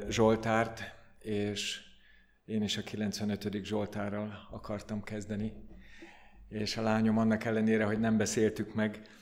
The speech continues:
ő is a kilencvenötödik Zsoltárral kezdte. És beszél arról, hogy Isten legelőjének juhai vagyunk, és erről akarok beszélni a bevezetésben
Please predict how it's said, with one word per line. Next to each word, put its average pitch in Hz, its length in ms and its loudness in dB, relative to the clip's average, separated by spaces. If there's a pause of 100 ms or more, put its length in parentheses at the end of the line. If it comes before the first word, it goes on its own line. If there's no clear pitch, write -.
(140)
ő 110 120 -2
is 107 180 2
a 110 40 -2
kilencvenötödik 107 840 2
Zsoltárral 104 540 2
kezdte. - 640 -6 (720)
És - 500 2 (460)
beszél 120 880 4
arról, 110 500 2
hogy 104 560 -2
Isten 113 680 0
legelőjének 110 760 4
juhai 110 320 0
vagyunk, 113 500 0 (640)
és 101 320 0
erről 107 320 2
akarok 104 320 -2
beszélni 107 680 0
a 107 60 -6
bevezetésben 107 1080 -2